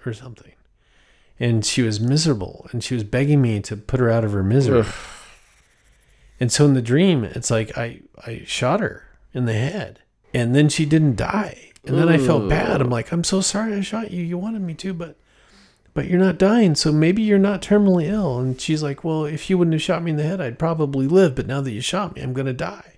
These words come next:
Speaker 2: Yikes. Turn the cards on you.
Speaker 1: Oh, I know. It was, and it, I wake up and you wonder, what in the heck is going
Speaker 2: What kind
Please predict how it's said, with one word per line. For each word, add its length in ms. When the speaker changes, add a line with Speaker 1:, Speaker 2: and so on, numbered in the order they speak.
Speaker 2:
Yikes. 720
Turn 180
the 80
cards 400
on 180
you. 200
Speaker 1:
Oh, 160
I 100
know. 380
It 160
was, 200
and 280
it, 260
I 40
wake 200
up 140
and 100
you 80
wonder, 300
what 440
in 200
the 80
heck 560
is 100
going 320
Speaker 2:
What 80
kind 60